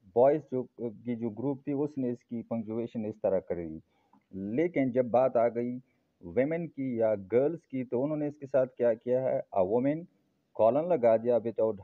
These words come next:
her, उसके बगैर, man is nothing, आदमी कुछ नहीं है। तो मानी इसकी क्या हो गई कि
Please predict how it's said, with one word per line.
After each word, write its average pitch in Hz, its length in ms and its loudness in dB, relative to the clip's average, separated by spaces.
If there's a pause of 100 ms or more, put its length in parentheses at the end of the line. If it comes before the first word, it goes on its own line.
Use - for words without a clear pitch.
(120)
her, 147 240 6 (220)
उसके 190 300 -2
बगैर, 90 420 0
man 117 440 -4
is 139 160 -2
nothing, 151 300 -6 (180)
आदमी 139 320 2
कुछ - 300 -8
नहीं 85 260 -6
है। 78 140 -2 (760)
तो 110 300 4
मानी 139 320 0
इसकी 151 240 -8
क्या 135 180 2
हो 143 200 4
गई 156 240 0
कि 143 480 -4